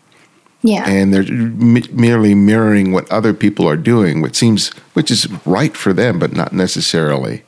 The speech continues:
Speaker 2: for the person who's trying to create something for themselves. So that's, so what you're describing, I think, is a healthy way of doing it, even though you kinda go in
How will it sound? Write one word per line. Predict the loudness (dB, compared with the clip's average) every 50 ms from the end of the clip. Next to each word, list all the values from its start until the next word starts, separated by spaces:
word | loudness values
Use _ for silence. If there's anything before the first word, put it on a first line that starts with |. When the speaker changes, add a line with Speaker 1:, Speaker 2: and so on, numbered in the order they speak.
| -20 -20
Speaker 2:
for | _ -6 -4 -2 -2 -2
the | -2 -4
person | -4 -4 -4 -4 -4 -4 -4
who's | -4 -4 -4
trying | -4 -4 -4 -4 -4 -4 -4
to | -4 -6 -6 -8 -12 -20 _ _ _ _ _ -16 -10
create | -6 -4 -2 -2 -4 -4
something | -4 -4 -4 -4 -6 -6
for | -6 -6 -8
themselves. | -6 -8 -8 -6 -4 -4 -2 -4 -4 -8 -10 -14
So | -10 -8
that's, | -6 -4 -4 -6 -8 -12 -14 -18 -20 -18 -18 -18 -20 -14 -10 -6
so | -2 -2
what | -2 0 0 0
you're | 0 0
describing, | 2 2 0 0 0 0 0 0 2 0
I | 0 0
think, | 0 0 0
is | 0 0
a | -2
healthy | -2 0 0 -2 0 0 0 0 0
way | 0 0 0 0 -2 -2 -4
of | -6 -8 -8 -6 -4
doing | 0 2 2 2 2 0
it, | -2 -2
even | -2 -2 0 0 0 0
though | 0 0 2
you | 2 0 0 -2
kinda | -4 -8 -8 -6 -4 -2 -2
go | -2 -2 -2 0 0
in | 0 -2 -2 -4 -6